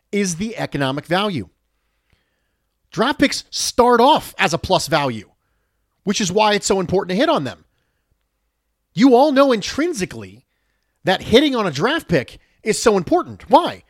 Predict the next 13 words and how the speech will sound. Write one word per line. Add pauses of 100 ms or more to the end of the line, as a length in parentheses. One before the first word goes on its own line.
(240)
Because
getting
a
good
player (220)
at
below
market
value, (160)
that
gap
right
there,